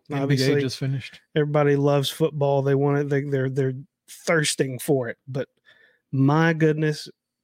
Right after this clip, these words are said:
Speaker 2: can we just have some good news come out of the, out of, out of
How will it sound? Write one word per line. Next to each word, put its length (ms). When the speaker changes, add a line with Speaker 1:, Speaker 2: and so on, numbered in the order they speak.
Speaker 2:
can 160
we 100
just 280
have 200
some 500
good 280
news 340
come 200
out 160
of 80
the, 140
out 120
of, 240
out 120
of 180